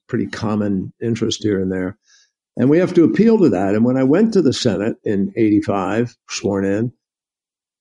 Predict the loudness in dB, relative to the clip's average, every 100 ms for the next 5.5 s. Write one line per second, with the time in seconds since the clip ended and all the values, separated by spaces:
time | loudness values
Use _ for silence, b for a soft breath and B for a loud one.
0 | 0 2 2 -2 -2 -2 0 0 -2 -2
1 | 0 0 0 0 -2 -2 -2 0 0 0
2 | -2 -2 -2 -2 -4 -4 -4 -2 0 0
3 | -2 -4 -6 -6 -6 -6 -4 -4 -2 -4
4 | -6 -2 -2 0 -2 -4 -6 -2 -2 -2
5 | -2 0 -2 -2 -6